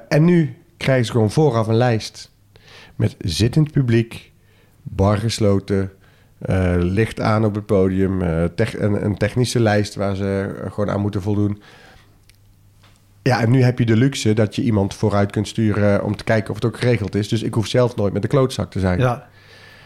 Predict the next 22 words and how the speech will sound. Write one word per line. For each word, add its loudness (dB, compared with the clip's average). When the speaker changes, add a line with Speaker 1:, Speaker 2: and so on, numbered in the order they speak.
Speaker 1:
Maar, 2
ehm, 2
ja, 2
ik -4
heb 0
me 2
in 2
de 2
eerste 0
paar 2
jaren 0
echt -6
niet, -2
eh, 2
altijd -6
sympathiek -4
gemaakt -2
bij -2
die -2
kleine 0
zaaltjes -2
door, -2